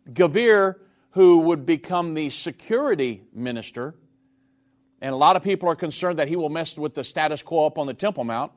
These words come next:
causing all kinds of conflict. These guys are very, very dogmatic in their belief system. Pro-Israel, anti-two-state solution.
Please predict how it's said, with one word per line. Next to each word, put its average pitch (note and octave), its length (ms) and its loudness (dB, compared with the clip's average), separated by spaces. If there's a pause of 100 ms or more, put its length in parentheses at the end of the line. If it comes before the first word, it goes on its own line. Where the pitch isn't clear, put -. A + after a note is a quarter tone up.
(500)
causing D3 360 -2
all D#3+ 200 0
kinds F#3 440 -8
of G#2 120 -10
conflict. G#2 640 -12 (720)
These E3+ 220 -4
guys E3+ 500 0
are C#3 440 0
very, D#3 600 0
very C3 400 -2
dogmatic A#2 680 -2
in A#2 80 -8
their A2+ 100 -8
belief A#2 300 -8
system. F#2+ 400 -14 (560)
Pro-Israel, D3 1160 2 (260)
anti-two-state E3 880 -4
solution. B2+ 520 -10